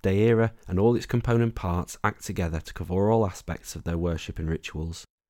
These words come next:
It was as if the priests had everything prepared for their purpose within the land. Nearby Lonsborough, now a fine example of country living with a grand house, extensive hunting lands,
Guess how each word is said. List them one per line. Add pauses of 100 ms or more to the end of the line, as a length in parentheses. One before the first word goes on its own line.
(360)
It
was
as
if
the
priests
had
everything
prepared
for
their
purpose
within
the
land. (1200)
Nearby
Lonsborough, (480)
now
a
fine
example
of
country
living
with
a
grand
house,
extensive
hunting
lands,